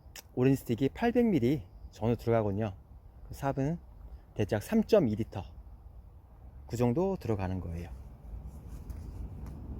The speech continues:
그런데 어차피 피트모스는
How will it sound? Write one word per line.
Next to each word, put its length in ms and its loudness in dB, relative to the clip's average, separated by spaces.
그런데 480 6
어차피 460 4
피트모스는 1040 2